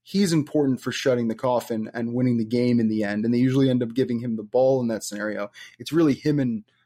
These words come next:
McCaffrey. But when you lose Deebo and he's not a part of the scenario, that's when it starts to get a little hairy. And this is one I looked up. So just in general, when he gets at least one target in a game,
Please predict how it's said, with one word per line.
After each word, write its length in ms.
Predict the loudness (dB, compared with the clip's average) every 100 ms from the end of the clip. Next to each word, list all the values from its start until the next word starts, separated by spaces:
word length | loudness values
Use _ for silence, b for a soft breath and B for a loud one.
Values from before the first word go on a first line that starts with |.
| _ -10
McCaffrey. 640 | -8 -4 -2 -2 -6 -8
But 160 | -8 -4
when 140 | -2
you 160 | -2 -2
lose 540 | 0 2 2 0 -4 B B B 0
Deebo 220 | 2 2
and 80 | 0
he's 120 | -2
not 120 | -2
a 60 | 0
part 180 | 0
of 60 | 0
the 60 | -2
scenario, 720 | -2 0 0 0 0 -2 -4 b b -2
that's 220 | -2 2
when 100 | 0
it 60 | 0
starts 320 | 0 0 0
to 60 |
get 120 | 0 2
a 40 |
little 220 | 2 0
hairy. 400 | 0 2 2 0
And 280 | -2 -2 0
this 180 | 0 0
is 80 | 0
one 240 | 2 2
I 60 | 0
looked 240 | -2 -2
up. 160 | -6 -2
So 320 | 0 0 -2 _ _ _
just 220 | -2 0 2
in 140 | 2
general, 480 | 2 0 -2 -6 -16 _ _ _ _
when 140 | -6 -6
he 180 | -4 -2
gets 220 | 0 0
at 60 |
least 200 | -2 -4
one 320 | -4 -2 0 -2
target 400 | 0 0 0 -4
in 60 |
a 40 | -8
game, 340 | -12 -14 -18